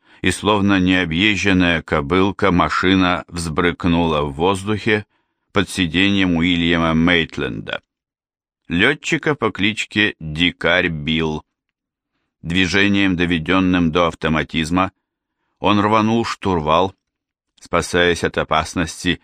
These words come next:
резким набором высоты. Не успели уйти вниз опоясанные туманом горы, как новая очередь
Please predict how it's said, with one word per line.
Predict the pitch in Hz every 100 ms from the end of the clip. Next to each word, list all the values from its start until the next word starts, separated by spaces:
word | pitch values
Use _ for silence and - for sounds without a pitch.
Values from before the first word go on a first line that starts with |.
| _ _ -
резким | 82 80 - 87 85
набором | 87 80 85 87 82
высоты. | 82 80 71 60 50 _ _ _ _ _ _ _ _ _ _
Не | 82 104
успели | 104 - 143 139
уйти | 127 127 - 120
вниз | 117 113 127 117 - -
опоясанные | 92 - 82 90 95 - 87 85 85
туманом | 76 82 78 85 78 73
горы, | 69 90 113 123 127 _ _ _ _ _ _ _
как | - 85 -
новая | 85 95 92 90 87
очередь | 92 - 87 85